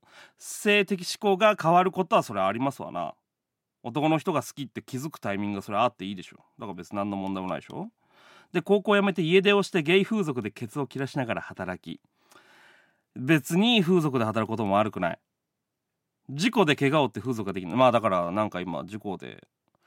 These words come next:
なんか後遺症じゃないけどもなんかあるんでしょうね、理由がね。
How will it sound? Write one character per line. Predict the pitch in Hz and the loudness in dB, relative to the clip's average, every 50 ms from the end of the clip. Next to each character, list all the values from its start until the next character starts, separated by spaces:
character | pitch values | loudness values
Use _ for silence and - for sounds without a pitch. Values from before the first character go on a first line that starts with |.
| _ - - _ _ _ _ _ _ - | _ -20 -20 _ _ _ _ _ _ 0
な | 139 135 | 0 0
ん | 120 | 2
か | 95 98 92 | 2 0 -2
後 | - - 139 139 139 | -2 0 0 2 2
遺 | 139 123 | 2 0
症 | - 143 139 139 | 0 -2 -2 -2
じ | 135 | 0
ゃ | 139 | 2
な | 139 147 | 2 2
い | 143 | 2
け | 120 107 | 2 -2
ど | 95 | -2
も | 101 123 | 2 2
な | 147 | 2
ん | 156 - | 2 4
か | 113 120 | 4 4
あ | 139 | 4
る | 135 | 4
ん | 113 | 2
で | 92 | -4
し | 95 | -4
ょ | 92 | -4
う | |
ね、 | 101 117 | -4 -4
理 | 110 98 | -2 -4
由 | 90 87 | -4 -6
が | 87 85 | -4 -4
ね。 | 98 110 101 - | -2 -2 -2 -4